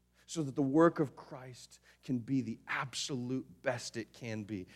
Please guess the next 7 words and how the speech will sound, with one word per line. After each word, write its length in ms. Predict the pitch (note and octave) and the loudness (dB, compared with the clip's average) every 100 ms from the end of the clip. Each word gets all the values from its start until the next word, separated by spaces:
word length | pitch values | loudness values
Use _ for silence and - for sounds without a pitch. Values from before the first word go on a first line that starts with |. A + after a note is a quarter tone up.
| - | -8
in 140 | G#2+ | -2
our 160 | G#2 G#2+ | 4 4
communities. 920 | - A2+ F#2+ G2 G2+ F#2 F#2 - - _ _ _ _ _ _ _ _ _ _ _ _ _ _ _ _ _ _ _ _ _ _ _ _ _ _ | 2 -8 -6 -4 -6 -6 -12 -18 -20 _ _ _ _ _ _ _ _ _ _ _ _ _ _ _ _ _ _ _ _ _ _ _ _ _ _
It's 120 | - G#2+ | -12 0
not 100 | C3+ | 4
about 400 | G#2+ A2+ G2+ - | 10 10 10 2
Tabor. 420 | - F#2 F2+ | -6 -6 -6